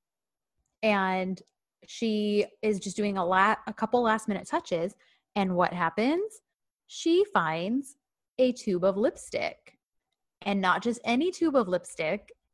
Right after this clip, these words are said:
It is her tube of lipstick that in the first episode, when Sarah Khan returns her purse to her after she had left it in his car, he basically is like,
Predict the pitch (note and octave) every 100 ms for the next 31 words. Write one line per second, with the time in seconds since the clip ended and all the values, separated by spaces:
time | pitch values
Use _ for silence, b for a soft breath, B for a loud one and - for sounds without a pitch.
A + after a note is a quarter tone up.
0 | - G3 F#3+ G3+ G#3 - - C#4 D4 D4+
1 | D#4+ E4 - G#3 F#3 E3+ D#3+ - - E3
2 | B3 - - B B F3+ G3 F3 - _
3 | G#3 G3 F3+ G#3+ A#3 - E4 - - E3+
4 | E3 F#3 - _ _ _ _ - G3 G3+
5 | F#3+ F#3+ G3 _ _ _ - - G#3+ -
6 | G3+ G3+ G3+ G3 G#3 F#3 F3+ F3+ A#3 A#3+
7 | - F#3 F3 G3 F#3 - F3 F3 - F3+
8 | E3+ - - E3+ E3+ - C4+ F3+ G3+ b
9 | b b - B3+ A3+ F#3 G3+ G#3+ G3+ G3
10 | G3 F3